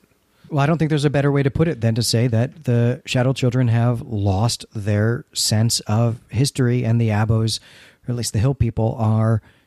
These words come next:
developing it. Uh, of course, as you alluded to, Brandon, when we initially outlined our single wrap-up episode,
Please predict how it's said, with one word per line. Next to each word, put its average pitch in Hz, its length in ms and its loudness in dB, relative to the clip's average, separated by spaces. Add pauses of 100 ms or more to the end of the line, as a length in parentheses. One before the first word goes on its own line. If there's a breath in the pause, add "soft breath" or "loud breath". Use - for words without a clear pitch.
(140)
developing 104 580 0
it. 95 220 -4 (760 loud breath)
Uh, - 100 -14 (100)
of 143 160 -2
course, 151 300 -2 (120)
as 143 180 0
you 139 440 0
alluded 156 380 0
to, 147 400 0
Brandon, 127 380 2
when 120 140 2
we 117 280 2
initially 123 460 2
outlined 110 560 0
our 104 200 -2
single 143 500 0
wrap-up 143 400 0
episode, 110 580 -2